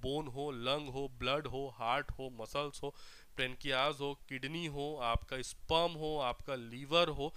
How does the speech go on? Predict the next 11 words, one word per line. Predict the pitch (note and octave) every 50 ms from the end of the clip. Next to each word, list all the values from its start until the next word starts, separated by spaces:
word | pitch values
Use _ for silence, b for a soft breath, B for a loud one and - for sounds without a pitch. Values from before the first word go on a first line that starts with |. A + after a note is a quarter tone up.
| B B B B B B B2
जितने | C3+ G#3+ - - B3 C#4 D4 D#4 D#4
भी | B3 D4+ D#4+
आपके | D#4+ C4 G#3+ G3 F#3 - - - - G#3 A3+ A#3+ B3+ B3+ - - - - - - - - - - - - - - - - - - - - -
organ | C#3 C3+ C3+ C#3 C#3 C#3 D3+ D#3 D#3 D3+
हैं, | C#3 A2 - D#3+ F3+ E3+ C#3 A2+ G#2+
चाहे | - - A#2+ A#2 B2 B2
internal | B2 A#2+ - C3 B2+ B2+ C3 C#3+ D3+ D3+
हो, | C#3+ D3 D3
चाहे | - - A#2+
external | A2+ - - - A#2 A2+ A#2+ B2 B2+ B2 A2
हो, | G#2 A#2 C#3+ C#3 A2+